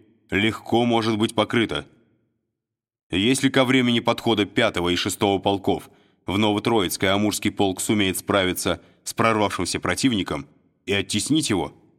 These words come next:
заняв Казакевичево, то при благоприятной обстановке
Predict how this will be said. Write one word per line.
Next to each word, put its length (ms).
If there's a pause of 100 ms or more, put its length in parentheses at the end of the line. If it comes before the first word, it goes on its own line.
(340)
заняв 400
Казакевичево, 720 (1200)
то 220
при 240
благоприятной 760
обстановке 680